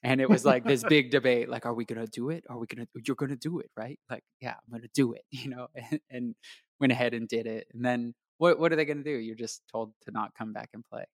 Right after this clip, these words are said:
you know? But eventually you're allowed back in anyways down the road. I don't know. It was, it wasn't that big of a deal. They didn't really have that,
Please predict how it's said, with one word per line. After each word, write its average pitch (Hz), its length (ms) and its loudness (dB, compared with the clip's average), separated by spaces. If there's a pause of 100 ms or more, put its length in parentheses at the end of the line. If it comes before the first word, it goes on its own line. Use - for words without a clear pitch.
(180)
you 120 100 -6
know? 117 220 -6 (180)
But 113 220 -4 (220)
eventually 123 840 0
you're 120 140 -2
allowed 113 360 -2
back 107 240 -8
in 110 480 -12
anyways 110 520 -6
down 113 220 -6
the 113 80 -10
road. 113 420 -6 (120)
I 131 80 0
don't 123 140 0
know. 113 280 -10
It 131 60 0
was, 139 280 6
it 143 80 4
wasn't 147 420 4
that 123 180 4
big 117 160 0
of 113 80 -4
a 113 60 -10
deal. 113 180 -2
They 127 140 0
didn't 127 200 0
really 117 240 -2
have 110 200 -4
that, 110 180 -8